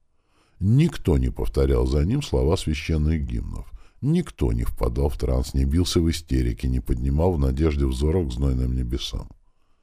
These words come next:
Но Карел Гурченко, инструктируя Тревельяна, говорил, что поддержка толпы не обязательна, хотя и желательна. Чем больше будет криков и визга, тем скорее бог воды обратит на Хишиагина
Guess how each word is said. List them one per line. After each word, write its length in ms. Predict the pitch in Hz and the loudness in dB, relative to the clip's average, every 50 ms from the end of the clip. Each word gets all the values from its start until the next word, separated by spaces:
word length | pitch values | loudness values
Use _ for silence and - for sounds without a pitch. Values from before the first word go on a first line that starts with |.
| _ _ _ _ _ _ _ _ _ _ _ _ _ _ _ - | _ _ _ _ _ _ _ _ _ _ _ _ _ _ _ -8
Но 260 | - 64 73 80 80 | -4 0 2 2 0
Карел 460 | 78 - - 85 80 76 69 62 65 | 0 2 4 4 6 6 4 2 0
Гурченко, 600 | 71 90 117 160 180 - - - 78 73 - 64 | 0 0 0 0 0 -2 -2 -2 -2 -2 -2 -2
инструктируя 720 | 64 64 - - - 78 73 76 - 80 73 64 64 60 55 | -2 -2 -2 -4 -4 -6 -6 -4 -2 -2 0 0 0 0 -2
Тревельяна, 760 | - - 67 67 62 60 55 55 57 53 52 60 - - - | -2 -2 -2 0 0 0 -2 -2 -2 -2 -2 -2 -2 -2 -2
говорил, 480 | - - - 62 64 62 64 - - 123 | -2 0 0 0 0 0 0 0 -2 -2
что 160 | - - - | -4 -6 -6
поддержка 580 | - - 71 64 62 62 73 - - - 123 | -2 0 -2 0 0 0 -2 -2 -2 -6 -8
толпы 360 | 117 - 135 131 123 - 135 131 | -4 -2 -2 -2 0 -2 -2 -2
не 100 | 131 135 | 0 0
обязательна, 800 | 139 143 147 160 165 151 139 - - - - - 53 55 - - - - - _ | 0 0 -2 -2 -2 0 0 0 0 -2 -4 -4 -4 -4 -6 -8 -12 -20 -20 _
хотя 360 | - - 67 62 - - 67 69 | -4 -2 -2 -2 0 0 2 2
и 80 | 85 | 2
желательна. 760 | 98 117 160 170 - 65 52 - - - - - 85 85 85 - - - _ - - - - _ | 2 2 2 2 2 2 0 -2 -4 -8 -8 -8 -8 -8 -10 -12 -14 -20 _ -20 -20 -20 -20 _
Чем 360 | - - - 151 156 151 143 | -2 2 4 6 6 6 6
больше 400 | 131 127 143 135 107 - - 98 | 6 6 8 8 8 6 4 4
будет 340 | 90 92 95 101 80 85 85 | 2 2 0 0 0 0 -2
криков 420 | - - 104 90 - - 69 62 - | 0 0 0 0 0 0 -2 0 0
и 80 | 67 | 0
визга, 440 | 62 58 58 - - 92 113 160 170 | 0 0 -2 -2 -2 -2 0 -2 0
тем 180 | - 143 110 90 | 0 0 -2 0
скорее 460 | - - - 76 71 95 123 127 101 | 0 2 2 2 4 4 4 4 4
бог 260 | 76 76 73 - - | 2 0 0 0 0
воды 300 | 67 64 60 58 - - | -2 -2 0 0 0 0
обратит 500 | 67 65 85 76 69 65 - 98 - - | 2 2 2 2 0 0 0 -4 -6 -4
на 80 | 113 98 | -4 -6
Хишиагина 960 | - - 71 - - - 71 64 58 62 65 82 113 156 160 143 - - - | -4 -4 -6 -4 -2 0 0 0 0 -2 -4 -4 -4 -2 -2 -2 -2 -4 -6